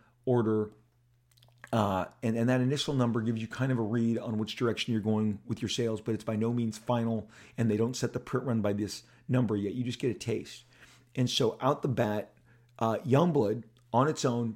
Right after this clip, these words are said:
just with Rob Liefeld, was at half a million copies.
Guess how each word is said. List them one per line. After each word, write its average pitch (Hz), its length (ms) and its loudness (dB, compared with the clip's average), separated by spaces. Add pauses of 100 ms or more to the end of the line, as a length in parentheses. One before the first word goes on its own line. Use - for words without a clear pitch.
just 131 240 -2
with 160 140 -6
Rob 143 180 6
Liefeld, 117 480 0 (560)
was 131 200 4
at 123 220 0
half 117 340 0
a 123 60 0
million 107 500 -2
copies. - 460 -8